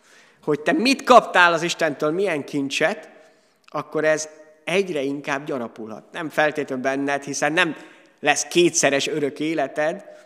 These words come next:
de az Istentől kapott dicséreted igen,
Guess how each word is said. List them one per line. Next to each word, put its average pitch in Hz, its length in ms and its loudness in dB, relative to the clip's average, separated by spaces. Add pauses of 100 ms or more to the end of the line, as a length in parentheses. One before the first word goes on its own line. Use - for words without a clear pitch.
(100)
de 143 200 -2
az 143 120 0
Istentől 156 480 0
kapott 143 320 -4
dicséreted 120 680 -8 (180)
igen, 147 520 -6